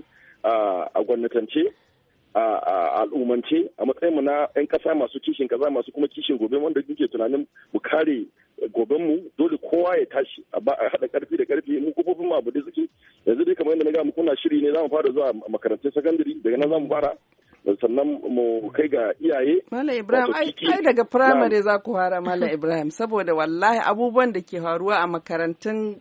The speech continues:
Speaker 2: firamare ma, abin sai dai Allah ya sauwaƙe.
Speaker 1: Kwarai da gaske, mun samu ma wani ƙarin bayani cewa wai a, a, a ilmance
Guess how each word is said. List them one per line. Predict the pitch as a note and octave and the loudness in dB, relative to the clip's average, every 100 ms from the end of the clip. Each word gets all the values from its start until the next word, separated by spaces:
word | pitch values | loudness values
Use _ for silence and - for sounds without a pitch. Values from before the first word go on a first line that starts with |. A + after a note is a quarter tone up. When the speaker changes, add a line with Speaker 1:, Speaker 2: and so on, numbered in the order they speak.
| - _ | -18 _
Speaker 2:
firamare | - A#3+ A#3+ A#3 G3 F3 | -2 4 4 4 2 0
ma, | F3 E3+ E3 _ - | 0 0 -2 _ -8
abin | E3+ G3 A3 F#3+ D3+ | -6 -2 -2 -2 -4
sai | - - A3+ | -6 -4 0
dai | A3 A3+ | 0 0
Allah | - G#3+ E3 | -2 0 0
ya | |
sauwaƙe. | D#3 F#3 E3 A#2+ - C#3 _ _ _ _ _ _ _ _ _ _ _ | 0 -4 -4 -6 -12 -20 _ _ _ _ _ _ _ _ _ _ _
Speaker 1:
Kwarai | - C#5+ B4 B4+ | 0 2 2 0
da | F#4+ | 0
gaske, | D4+ - - | -2 0 0
mun | B3+ | 0
samu | C#4 A#3 A3 | 0 0 0
ma | A3 | 0
wani | A3 | -2
ƙarin | - A3+ A3 | 0 0 0
bayani | F3+ F#3+ F#3 - | 0 0 0 0
cewa | F3+ D#3+ D#3 | 0 2 2
wai | E3+ - | 2 0
a, | C#3 C3 A#2 - | 0 0 0 -2
a, | A2 - | -4 0
a | C3+ | 0
ilmance | E3 D#3+ E3 E3 | 2 2 0 0